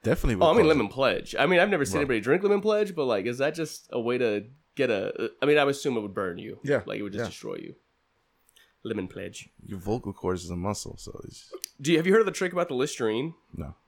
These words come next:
Speaker 2: No? Okay, so I have, I actually have the one they use. Um, it's the original Listerine, the gold one. It's all, like, yellow or whatever. It tastes awful.
Speaker 1: <laughs>
Speaker 2: But I guess they say if you use that and you gargle for, like,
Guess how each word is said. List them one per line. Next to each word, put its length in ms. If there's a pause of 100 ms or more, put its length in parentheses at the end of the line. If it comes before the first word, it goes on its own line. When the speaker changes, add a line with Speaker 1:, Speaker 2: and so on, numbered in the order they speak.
(140)
Speaker 2:
No? 280
Okay, 240
so 200
I 120
have, 200
I 120
actually 200
have 180
the 60
one 120
they 60
use. 340 (480)
Um, 180
it's 140
the 60
original 280
Listerine, 640 (220)
the 80
gold 340
one. 460
It's 200
all, 220
like, 180
yellow 200
or 20
whatever. 260
It 200
tastes 400 (680)
awful. 580
Speaker 1:
<laughs> 60 (420)
Speaker 2:
But 80
I 60
guess 220
they 120
say 280
if 160
you 80
use 320
that 400 (320)
and 180
you 100
gargle 520
for, 180
like, 320